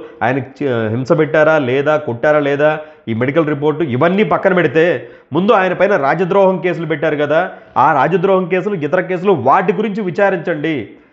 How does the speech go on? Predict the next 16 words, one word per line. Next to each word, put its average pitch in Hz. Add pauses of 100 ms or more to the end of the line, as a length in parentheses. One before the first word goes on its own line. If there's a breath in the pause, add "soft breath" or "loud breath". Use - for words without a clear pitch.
(140 soft breath)
ఆ 160
తర్వాత 196
బెయిల్ 175
సంగతి, 185
ఆయన 175
జరిగిన 170
గాయాల 170
గురించి 160
సంగతి 156 (260 loud breath)
తర్వాత 214
చూద్దామన్నారు. 175 (300)
మరి 127
ఆయన 156
కూడా 185
వాదనలు 175
వినిపించారు. 160